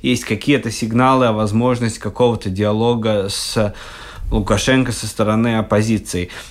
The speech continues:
Я думаю, что тут быстрее всего всё это идёт к тому, что диалог может быть в какой-то, э, мере с российской стороной, но главным камнем преткновения будет, э, сама личность Лукашенко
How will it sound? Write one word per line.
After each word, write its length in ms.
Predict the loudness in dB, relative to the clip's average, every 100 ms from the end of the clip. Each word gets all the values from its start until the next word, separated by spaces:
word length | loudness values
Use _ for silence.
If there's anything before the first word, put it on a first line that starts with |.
| -18 -4
Я 160 | -2
думаю, 300 | 2 4 2
что 120 | 0
тут 200 | -2 0
быстрее 420 | 0 -2 0 0 0
всего 360 | -2 0 2
всё 200 | 0 0
это 260 | 0 0 0
идёт 240 | 2 0
к 60 | 0
тому, 340 | 0 2 2
что 300 | 0 -2 -2 -4 -10
диалог 440 | 0 4 6 4 2
может 320 | 0 0 -2
быть 280 | 0 -2 -4
в 40 |
какой-то, 720 | -8 -2 -2 0 -4 -4 -4
э, 560 | -2 -2 -4 -4 -4 -6 -2
мере 400 | 2 2 2 -2
с 160 | -2
российской 540 | -2 0 0 -2 0 -2
стороной, 460 | 0 0 2 0 -2 -12 -14 -4
но 500 | 0 2 4 2 2
главным 840 | 0 4 4 6 4 2 -2 -4 -4
камнем 460 | 0 2 4 2
преткновения 840 | 0 -4 -6 -2 -2 2 2 4 2
будет, 400 | 0 -4 -6 0
э, 240 | 2 2
сама 360 | 0 2 4 6
личность 480 | 6 4 2 0 0
Лукашенко 680 | -2 -2 2 0 2 2